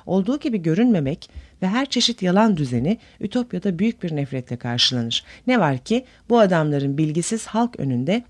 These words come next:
inançlarından ulu orta söz ötmelerine izin verilmez. Ama rahipler ve aklı başında adamlarla bu konuda tartışabilirler. Hatta bu çılgınlığın yerini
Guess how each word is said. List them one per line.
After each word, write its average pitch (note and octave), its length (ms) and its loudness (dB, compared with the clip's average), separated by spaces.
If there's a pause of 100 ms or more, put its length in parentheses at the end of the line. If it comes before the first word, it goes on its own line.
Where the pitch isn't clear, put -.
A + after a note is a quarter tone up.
(160)
inançlarından E3+ 920 0
ulu G3+ 240 0
orta C#3 360 -4
söz F3+ 260 -2
ötmelerine B2 540 -4
izin C#3+ 240 -4
verilmez. A#2 500 -6 (380)
Ama D3 300 0 (340)
rahipler D#3+ 600 2 (240)
ve F#3 80 4
aklı F3 260 0
başında F#3 360 0
adamlarla C#3+ 800 0
bu G#3+ 100 -2
konuda C#3 280 -4
tartışabilirler. A#2+ 1000 -4 (420)
Hatta C4+ 480 0 (280)
bu A#3+ 100 -4
çılgınlığın A3 500 2
yerini F#3 500 2